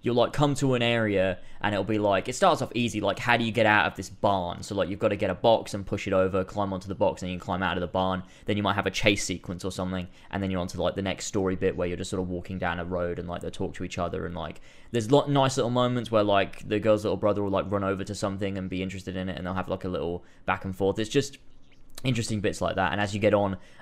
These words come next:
uh, you get more and more abilities that add to, like, your equipment wheel,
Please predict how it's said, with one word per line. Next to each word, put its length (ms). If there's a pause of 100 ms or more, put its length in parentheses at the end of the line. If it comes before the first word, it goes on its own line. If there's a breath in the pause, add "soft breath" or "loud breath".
uh, 80
you 160
get 220
more 320
and 100
more 220
abilities 580
that 80
add 160
to, 100
like, 280
your 400 (120)
equipment 480
wheel, 380